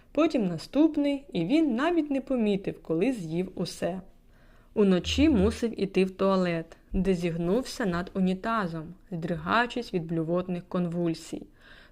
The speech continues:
Йому здавалося, що вона стоїть там і дістає його тим своїм нестерпним писклявим голосом.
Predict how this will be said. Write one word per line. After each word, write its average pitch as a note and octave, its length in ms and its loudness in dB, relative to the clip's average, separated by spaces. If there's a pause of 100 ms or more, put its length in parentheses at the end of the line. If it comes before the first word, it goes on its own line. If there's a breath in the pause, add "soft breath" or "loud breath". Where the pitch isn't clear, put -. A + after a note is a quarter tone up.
Йому G#3 260 4
здавалося, F#3+ 760 0
що F3+ 220 -4
вона E3+ 360 -2
стоїть A#3 460 -2
там F#3+ 420 0
і E3+ 100 -2
дістає E3+ 600 -2
його A3+ 220 -2
тим G#3 240 -2
своїм G3+ 440 -4
нестерпним F#3 800 -4
писклявим F3 680 -4
голосом. E3 680 -4